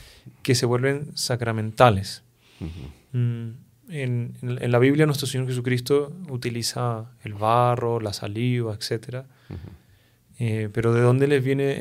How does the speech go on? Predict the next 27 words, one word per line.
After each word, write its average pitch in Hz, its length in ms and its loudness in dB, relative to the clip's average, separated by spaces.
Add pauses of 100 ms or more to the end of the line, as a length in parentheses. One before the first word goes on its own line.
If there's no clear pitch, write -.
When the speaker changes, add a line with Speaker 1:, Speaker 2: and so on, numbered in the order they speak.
Speaker 1:
eh, - 100 -10
ese 113 240 -6
poder? 127 320 4
Es, 117 200 0
es, 110 360 -6
entonces 117 260 -2
ya 117 140 4
todo 123 100 0
el 127 60 4
mundo 127 160 4
echándose 123 380 0
barro 120 320 4
a 113 80 4
curarse, 120 460 -2
¿no? 120 140 -4
O 117 400 -4
Speaker 2:
Y 92 80 -4
se-, 92 240 -2 (100)
cuidado 98 380 0
que 107 80 -8
se 98 140 -6
quede 95 180 -4
uno 92 160 -2
ciego. 90 400 -6
Speaker 1:
<laughs> - 40 -20 (260)
Exacto, 127 600 4
sí. - 180 -10